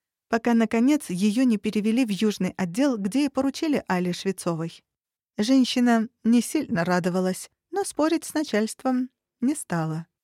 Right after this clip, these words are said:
Дело было вовсе не в Кате. Швецова с пониманием отнеслась к стажёрке. Просто Алла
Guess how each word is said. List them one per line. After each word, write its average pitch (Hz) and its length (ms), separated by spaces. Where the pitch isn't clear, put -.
Дело 202 320
было 190 200
вовсе 180 340
не 185 120
в - 100
Кате. - 480
Швецова 226 580
с - 80
пониманием 214 720
отнеслась 185 460
к - 100
стажёрке. 180 720
Просто 311 680
Алла 214 600